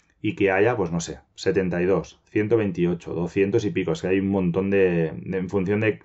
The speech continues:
de las cámaras, hay las cámaras más básicas tienen menos puntos de enfoque y las cámaras más avanzadas tienen más puntos de enfoque, ¿vale? Pues entonces, bueno, eso se puede definir.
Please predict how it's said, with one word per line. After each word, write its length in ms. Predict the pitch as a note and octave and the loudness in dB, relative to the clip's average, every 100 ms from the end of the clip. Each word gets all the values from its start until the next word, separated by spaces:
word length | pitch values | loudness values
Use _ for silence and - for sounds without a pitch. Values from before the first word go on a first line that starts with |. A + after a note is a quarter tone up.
| - | -14
de 140 | - G2 | -2 0
las 180 | G2+ - | 0 0
cámaras, 260 | A#2+ A#2+ | -2 0
hay 80 | G#2 | 0
las 140 | F2+ | -2
cámaras 240 | - G#2 G2 | 0 0 0
más 200 | G2+ - | -2 0
básicas 380 | A2+ A2+ F2 - | -2 0 -8 -4
tienen 180 | F2+ | -4
menos 220 | F2+ G2 F#2+ | -2 -4 -2
puntos 320 | G2+ F#2+ F#2+ | -4 -2 -2
de 60 | |
enfoque 480 | G#2 B2+ B2+ D3+ D#3+ - _ - _ | -2 0 2 2 2 -4 _ -20 _
y 60 | - | -4
las 120 | F#2 | -4
cámaras 260 | - F2+ F2+ | -2 -4 -2
más 120 | F2+ | -2
avanzadas 380 | F#2+ F2+ G2 G#2 | -4 -2 -2 0
tienen 220 | G2+ F2+ | 0 0
más 240 | F2+ E2 | 0 -2
puntos 340 | - E2+ D#2+ D#2+ | -4 -4 -4 -6
de 60 | |
enfoque, 340 | D#2 - C#2 C#2+ | -8 -10 -14 -6
¿vale? 180 | E2 A#2+ | -4 -2
Pues 160 | F#2+ | -2
entonces, 300 | F2 G#2 - - _ _ | 0 0 -2 -16 _ _
bueno, 120 | E2+ | -6
eso 80 | G2 | 0
se 120 | A2 | 0
puede 180 | G#2 F2+ | 2 0
definir. 400 | E2 F2+ F#2+ | 0 -2 -4